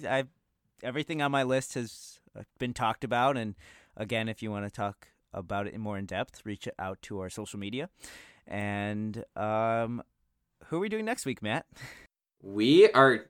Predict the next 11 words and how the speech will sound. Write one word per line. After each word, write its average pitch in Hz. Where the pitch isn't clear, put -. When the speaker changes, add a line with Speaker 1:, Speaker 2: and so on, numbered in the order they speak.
Speaker 2:
continuing 143
the 127
line 113
of 98
bounty 104
hunters 90
next 82
week 80
with 101
the 98
Mandalorian, 87